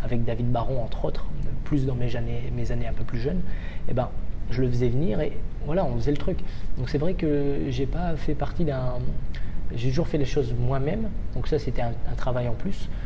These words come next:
Là où, par exemple, dans les centres de formation, on a juste à se laisser aller et, et voilà, et, et ça, et ça découle.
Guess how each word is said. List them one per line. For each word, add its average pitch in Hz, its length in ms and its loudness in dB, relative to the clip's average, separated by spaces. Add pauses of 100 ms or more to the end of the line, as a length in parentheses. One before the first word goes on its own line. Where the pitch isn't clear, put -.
(240)
Là 131 180 2
où, 143 60 2
par 120 200 0
exemple, 123 380 2
dans 123 140 2
les 120 100 0
centres 127 220 2
de 120 60 0
formation, 120 520 0
on 135 120 4
a 117 100 0
juste 131 260 0
à 123 60 2
se - 160 0
laisser 120 240 0
aller 131 640 2 (360)
et, - 60 -2
et - 20 0
voilà, 131 380 0
et, 131 260 0
et - 40 -2
ça, - 160 2 (120)
et 123 40 -2
ça 123 140 2
découle. 117 440 0